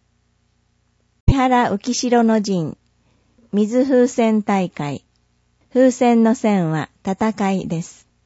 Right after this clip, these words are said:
二十三日日曜、十時から十五時。ところ、南小学校屋外運動場。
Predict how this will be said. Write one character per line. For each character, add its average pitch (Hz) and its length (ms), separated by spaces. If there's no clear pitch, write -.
二 254 220
十 208 200
三 208 300
日 190 520
日 180 360
曜、 180 380
十 247 240
時 220 160
か 165 160
ら 165 160
十 202 240
五 165 180
時。 - 280
と 196 140
こ 226 180
ろ、 214 240
南 247 420
小 233 300
学 220 320
校 160 300
屋 240 320
外 226 380
運 202 240
動 190 180
場。 170 340